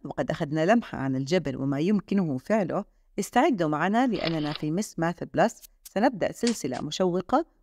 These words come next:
وكاملة لفهم هذا العالم الرائع، انطلاقا من حل معادلة خطية بعملية واحدة، ثم حل معادلة خطية بأكثر من عملية حسابية، ومن ثم حل معادلة غير خطية بمتغير واحد، يليه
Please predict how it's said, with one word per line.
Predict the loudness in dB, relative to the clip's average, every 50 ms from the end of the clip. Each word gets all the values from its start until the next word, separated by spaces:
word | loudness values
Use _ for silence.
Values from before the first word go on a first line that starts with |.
| _ _
وكاملة | -6 -6 0 2 2 4 4 2 0 0 -2 -4
لفهم | -4 -6 -4 _ 0 0 0 0 -4 -4
هذا | -2 -2 -2 -2 -4
العالم | -8 -6 -2 0 2 2 4 4 2
الرائع، | 2 2 0 -2 -2 -2 -4 -6 -8 -12 _ _ _ _ _ _ _ _ _ -4
انطلاقا | -4 -2 0 2 4 4 4 2 2 _ -2 0
من | 2 2 2 2 0 -2 _ _
حل | _ _ 2 2 2 2 0
معادلة | -2 -2 2 2 2 2 2 -2 -4
خطية | -6 -10 -16 _ -2 0 2 2 0
بعملية | -2 -2 -2 0 0 0 2 2 0 0
واحدة، | 2 2 0 0 0 -2 -8 -4 -4 -4 -6 -6 _ _ _ _ _
ثم | _ 0 2 2 2
حل | 2 0 0 2 2 2 2
معادلة | 2 0 0 0 0 2 2 0 -2
خطية | -2 -8 -14 _ _ 0 2 2 2 0
بأكثر | -2 -4 -2 -2 -2 -2 0 0 0
من | 0 2
عملية | 0 0 0 0 -2 -2
حسابية، | -2 -6 -6 0 0 0 0 0 -2 -2 -2 -2 -4 _ _ _ _ _ _ _
ومن | 0 0 0 0
ثم | -2 0 2 2 2 0 -2 _ _ _
حل | _ -2 2 6 6 6 6 4
معادلة | 2 0 0 0 0 -2 -2 -2 -2 -2 0
غير | 2 2 2 2 2
خطية | 0 -2 -2 _ -2 2 2 2 2
بمتغير | 2 0 -2 -2 -2 -2 -2 -2 -2 -2 0 2
واحد، | 2 2 0 0 -2 -4 -4 -4 _ _ _ _ _ _
يليه | 0 2 4 4 4 2 2 0 -2 -2